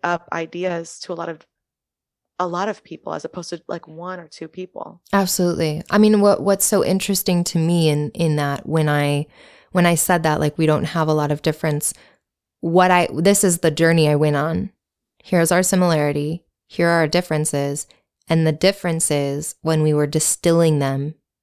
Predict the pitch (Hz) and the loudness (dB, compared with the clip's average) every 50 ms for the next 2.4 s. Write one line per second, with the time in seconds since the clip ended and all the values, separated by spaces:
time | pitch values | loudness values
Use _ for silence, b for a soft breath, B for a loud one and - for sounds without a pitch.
0 | _ - - - - 165 151 151 151 143 - - - 151 - - - 156 147 147 | _ -10 -6 -4 -2 -2 -2 -2 -4 -4 -2 -2 -4 -4 -2 -2 -2 -2 -2 -2
1 | 151 - - - 147 147 139 - - - 151 - - - - - 143 - - - | -4 -4 -4 -2 -2 -2 -4 -6 -6 -8 -6 -4 -4 -2 0 -2 -2 -2 -4 -4
2 | - 180 185 214 220 226 - - | -2 -2 0 -2 -4 -6 -10 -16